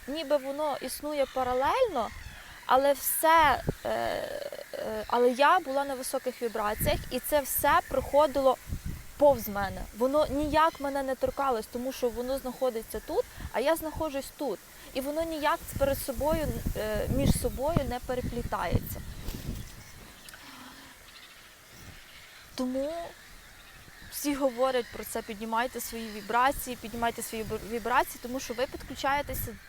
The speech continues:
зовсім до іншого. І все, що відбувається зовні, воно просто так вух, проходить повз вас. І воно ніяк вас не буде задівати, абсолютно ніяк. Ви просто будете це спостерігати, як якесь кіно,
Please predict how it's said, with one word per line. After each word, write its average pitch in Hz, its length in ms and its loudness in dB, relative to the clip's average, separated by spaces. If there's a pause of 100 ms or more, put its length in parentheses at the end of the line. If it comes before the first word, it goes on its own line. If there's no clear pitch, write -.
(760)
зовсім 285 400 -2
до 277 80 -8
іншого. 262 560 -8 (1300)
І 269 40 -4
все, 339 260 4
що 349 140 -4
відбувається 285 580 0
зовні, 320 340 0
воно 269 160 -4
просто 269 380 0
так - 20 -10 (120)
вух, 311 420 6 (720)
проходить 277 640 4 (280)
повз 262 280 4
вас. 208 280 -2 (1200)
І 254 80 -2
воно 262 160 6
ніяк 285 360 4
вас 208 180 -4
не 214 80 -8
буде 196 500 -4 (160)
задівати, 202 640 -6
абсолютно 269 540 -6 (160)
ніяк. 170 180 -10 (520)
Ви 254 120 2
просто 311 340 4
будете 285 360 -4
це - 140 -8
спостерігати, 254 760 0
як 240 180 -4
якесь 240 320 -4
кіно, 226 500 -2